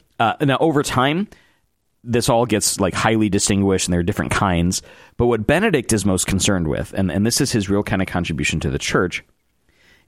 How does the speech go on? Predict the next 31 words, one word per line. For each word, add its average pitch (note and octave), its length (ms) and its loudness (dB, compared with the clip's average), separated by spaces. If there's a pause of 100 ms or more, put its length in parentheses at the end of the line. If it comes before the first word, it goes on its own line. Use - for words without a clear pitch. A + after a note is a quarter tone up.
is B2 160 0
that B2 120 0
monastic C3 520 0
life A2 360 0
in G#2+ 100 0
the G2 240 -2
East C3+ 520 0 (540)
stays A#2 680 0
largely, A2+ 920 2
uh, F#2 240 0
an G2 220 0
eremitical G2+ 600 0
affair. - 440 -4 (840)
It, A#2+ 140 0
it, A#2+ 240 0
it's A2 140 -2
very B2 480 2
solitary. G2+ 760 -2 (380)
And G#2+ 180 0
so, G2 340 2
so - 180 -2
the, F#2 320 -2
the G2+ 140 -2
kind B2 280 0
of G#2 60 0
ideal A2 680 2
is G2 160 0
that F#2+ 120 2
of G2 100 -2
the G2 60 2
hermit, A#2 460 -2